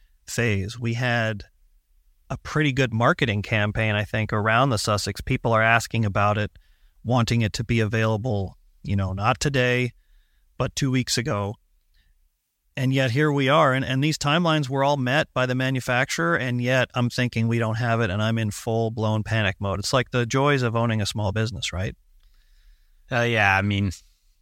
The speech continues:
Speaker 2: keep in mind, like, th-, this, this production run was actually made in November of last year.
Speaker 1: Right. Which we should tell people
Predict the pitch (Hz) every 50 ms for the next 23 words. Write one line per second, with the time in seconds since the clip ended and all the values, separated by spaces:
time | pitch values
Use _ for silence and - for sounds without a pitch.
0 | _ _ - - 151 151 139 131 - 135 123 117 113 _ - 135 151 - - 104
1 | 104 127 156 151 - - - _ _ _ _ _ _ - 127 165 - - - -
2 | 185 135 117 110 - - - 131 123 123 117 117 127 139 147 143 117 104 90 101
3 | - 98 101 104 - - 107 104 101 98 95 92 92 92 95 92 90 90 87 87
4 | 87 82 80 85 80 82 78 80 80 78 80 82 78 78 78 - - - 50 50
5 | - - - - - - - - - - - _ _ - _ _ _ _ - -
6 | _ - - _ _ _ _ - - 131 151 135 - _ _ _ _ _ _ _
7 | _ _ - _ _ - 113 127 170 180 - - - - - - - _ _ _
8 | _ - 117 123 143 143 - 160 143 - 143 160 185 - 131 107 - - 113 110
9 | 110 117